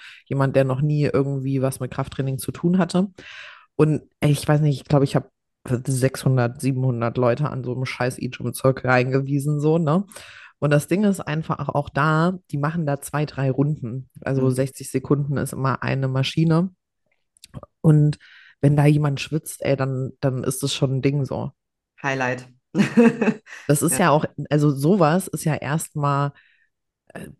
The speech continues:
Speaker 1: bestimmte Bewegung überhaupt erlernen und überhaupt erstmal Muskulatur benutzen.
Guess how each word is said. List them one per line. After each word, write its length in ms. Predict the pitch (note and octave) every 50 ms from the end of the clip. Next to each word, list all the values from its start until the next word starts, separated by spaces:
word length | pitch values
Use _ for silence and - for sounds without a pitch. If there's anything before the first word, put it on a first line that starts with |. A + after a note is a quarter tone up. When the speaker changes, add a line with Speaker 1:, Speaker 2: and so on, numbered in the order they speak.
| _ _ _
Speaker 1:
bestimmte 520 | - D#3 D3 - - D#3 D3+ D3+ C3 - C#3+
Bewegung 580 | B2+ C#3 C#3 B2+ C#3+ D#3 E3+ E3+ D#3+ D#3 D3+
überhaupt 440 | - C#3 C#3+ C#3+ D3 D3 - - - -
erlernen 960 | - C3+ B2+ B2+ A#2+ B2 D3 E3 E3+ D#3+ D3+ D3+ E3 F3 F3+ G3 G3 - - _ _ _ _ _ _ _ _
und 180 | - D3 D3 -
überhaupt 680 | D3+ C#3 C#3+ C#3+ B2+ C#3 C#3+ D3+ E3+ F#3 F#3 - - -
erstmal 320 | C3+ C#3+ C#3+ - C#3+ C3+
Muskulatur 720 | C#3 C#3 C#3+ - - - C#3 C3+ C#3 C3 - - - C#3+ B2+
benutzen. 720 | C#3 C3 C3+ D3 - C3+ - - - - - C3 C3 -